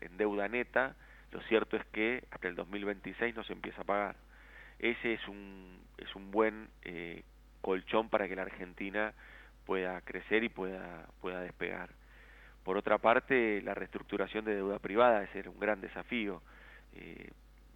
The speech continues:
ahí se logró una quita de treinta y siete mil millones de dólares. Eso realmente es algo histórico para nuestro país.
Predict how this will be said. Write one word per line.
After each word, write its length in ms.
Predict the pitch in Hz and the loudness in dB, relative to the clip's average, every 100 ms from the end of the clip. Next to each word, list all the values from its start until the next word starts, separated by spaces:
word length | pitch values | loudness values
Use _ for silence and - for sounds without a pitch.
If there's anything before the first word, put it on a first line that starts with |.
| - - - | -20 -18 -8
ahí 220 | 85 95 | -6 -2
se 140 | 104 | -2
logró 260 | 92 92 104 | -2 0 0
una 140 | 101 | -2
quita 260 | - 110 - | -4 -4 -2
de 100 | 101 | -2
treinta 320 | - 95 90 | -4 -8 -10
y 40 | 92 | -8
siete 260 | 92 95 | -6 -4
mil 180 | 101 120 | -6 -6
millones 360 | 110 104 98 95 | -6 -6 -6 -4
de 100 | 95 | 4
dólares. 460 | 117 101 95 90 - - - - - | 6 6 0 -12 -18 -20 -20 -20 -14
Eso 520 | 92 95 - 107 90 - - | -10 -6 -6 -6 -8 -14 -14
realmente 580 | - 95 98 107 104 98 | -2 -2 0 -2 -2 -8
es 140 | - | -6
algo 420 | 92 92 92 87 - | -6 -4 -8 -10 -14
histórico 540 | - 120 113 92 95 | -4 4 4 2 -4
para 180 | 95 92 | -4 -6
nuestro 280 | 90 - 87 | -10 -10 -6
país. 240 | 90 90 | -6 -8